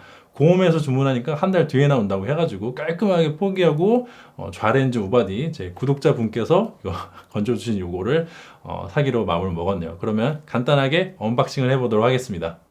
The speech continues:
케이스랑 강화 유리도 사놨는데 요거는 좀 이따가, 어, 붙여보는 걸로 하고 박스부터 개봉을 해야겠죠? 근데 검은색이 와서 당황했는데 이번에는 실버를 시켜도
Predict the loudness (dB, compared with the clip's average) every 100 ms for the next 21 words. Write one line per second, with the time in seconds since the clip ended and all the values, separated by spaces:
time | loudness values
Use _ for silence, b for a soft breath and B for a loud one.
0 | _ -4 -2 0 2 4 4 2 2 2
1 | 2 0 -2 0 0 0 -2 -4 -6 -6
2 | -4 -2 -2 -4 -6 -6 -6 -4 -4 -4
3 | -8 -12 -16 -16 -18 -8 -4 -2 -2 -4
4 | -6 -4 -4 -4 -6 -8 b b b -2
5 | -2 -4 -6 -6 -6 -4 -4 -4 -4 -2
6 | -2 -2 -4 -6 -6 -10 b b b -4
7 | 2 4 4 4 4 4 2 0 2 2
8 | 2 0 -2 -2 -4 -8 -4 -2 -2 -4
9 | -6 -8 -8 -6 -2 0 0 -2 -6 -4
10 | -2 -2 -4